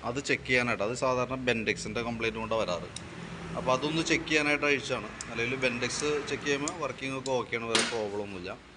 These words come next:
അപ്പോൾ ഞാൻ അതിൻ്റെ ആ കിക്കർ വീലൊക്കെ ഒന്ന് ഗ്രീസ് ചെയ്ത്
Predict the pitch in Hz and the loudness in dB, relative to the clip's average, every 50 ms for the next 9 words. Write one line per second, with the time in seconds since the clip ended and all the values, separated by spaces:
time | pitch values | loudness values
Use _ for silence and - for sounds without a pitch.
0 | - - - - - - - - - 107 113 110 113 113 117 117 117 113 120 120 | -20 -20 -20 -20 -20 -20 -20 -18 -14 -10 -8 -4 -2 0 0 2 2 4 4 4
1 | 117 117 113 - 117 117 113 - 120 110 - - 123 117 117 117 120 120 117 123 | 4 2 0 -2 -2 -2 -2 -2 -4 -6 -4 -4 -4 -2 0 0 0 0 0 -2
2 | 123 123 123 120 117 113 107 101 - - 113 107 104 | -2 -4 -2 -2 -2 -2 -2 -2 -2 -4 -6 -6 -6